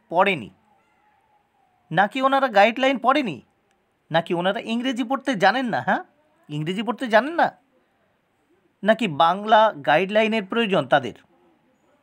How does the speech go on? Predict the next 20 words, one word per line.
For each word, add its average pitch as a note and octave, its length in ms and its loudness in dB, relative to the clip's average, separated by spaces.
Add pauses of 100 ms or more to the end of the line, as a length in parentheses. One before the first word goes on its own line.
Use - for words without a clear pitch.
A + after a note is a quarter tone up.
(300)
তাহলে D#3+ 180 2
কি G#3 180 -6
বাংলা D3+ 380 0
গাইডলাইন, A3+ 720 -2
আহ, A3 120 6
রাখতে A3 280 2
হবে C#4 160 4
তাদের C4 240 -2
জন্য? D4+ 320 -4 (640)
তাহলে B3+ 180 0
রাখতে G#3 280 0
পারতেন E3+ 320 -2
তো। G#2 140 -16 (800)
এরপর A3+ 380 0
যদি F3 240 -6
মেরিট D#3 420 -6
লিস্ট B3 220 -6 (120)
তৈরির G3+ 320 0
সময় C3+ 420 0 (480)
এরকম F3+ 360 -4